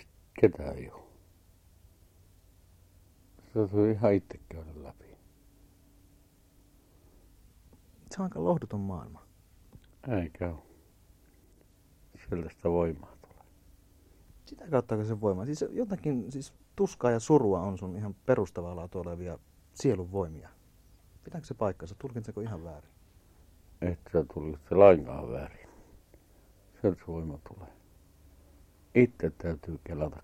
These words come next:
Speaker 1: kaikki. Kaikki. Ihan kaikki. Ei kukaan auta siinä vaiheessa, kun on vaikeeta.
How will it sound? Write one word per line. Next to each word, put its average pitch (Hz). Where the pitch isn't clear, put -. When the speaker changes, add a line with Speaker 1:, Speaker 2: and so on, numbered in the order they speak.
Speaker 1:
kaikki. -
Kaikki. 90
Ihan 120
kaikki. -
Ei 120
kukaan 110
auta 78
siinä 85
vaiheessa, 69
kun 82
on 82
vaikeeta. 67